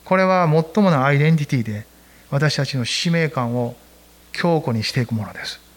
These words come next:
何のために生きてるのか、確かな目的を持ってます。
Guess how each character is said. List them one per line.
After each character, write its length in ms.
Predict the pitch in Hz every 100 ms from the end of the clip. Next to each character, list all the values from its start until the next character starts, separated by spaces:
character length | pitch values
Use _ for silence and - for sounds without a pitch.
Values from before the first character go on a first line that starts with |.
| - - - - - - - -
何 280 | 135 147
の 100 | 151
た 120 | 151 175
め 120 | 160
に 100 | 120
生 80 | -
き 20 |
て 80 | 117
る 100 | 117
の 100 | 107
か、 160 | - - - - - - -
確 280 | - 151 -
か 100 | 147
な 80 | 123
目 180 | 135
的 220 | - 135 127
を 40 |
持 100 | 113
っ 40 |
て 100 | -
ま 140 | 117 -
す。 160 | -